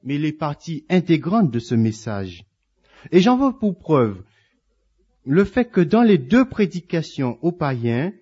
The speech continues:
en Actes chapitre quatorze et en Actes chapitre dix-sept, le message de Paul est introduit avec des verbes qui appartiennent au vocabulaire de la prédication, de l'évangélisation,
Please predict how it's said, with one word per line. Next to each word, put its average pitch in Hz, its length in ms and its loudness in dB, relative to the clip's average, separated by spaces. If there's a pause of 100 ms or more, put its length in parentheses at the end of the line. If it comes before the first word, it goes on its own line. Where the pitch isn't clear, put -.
(300)
en 127 160 -2
Actes 170 260 -4
chapitre 156 400 -6
quatorze 143 720 -4 (400)
et 127 160 -8
en 127 180 -10
Actes 151 260 -6
chapitre 139 480 -6
dix-sept, 120 680 -8 (680)
le 175 240 4
message 220 800 2
de 131 180 2
Paul 175 580 0 (160)
est 156 220 -6
introduit 190 760 -6
avec 156 320 -6
des 151 160 -2
verbes 165 640 0 (400)
qui 190 260 0
appartiennent 220 920 -4 (340)
au 147 140 -4
vocabulaire 160 1120 -6 (180)
de 180 80 2
la 202 220 4
prédication, 131 600 -6
de 165 140 4
l'évangélisation, 143 1120 0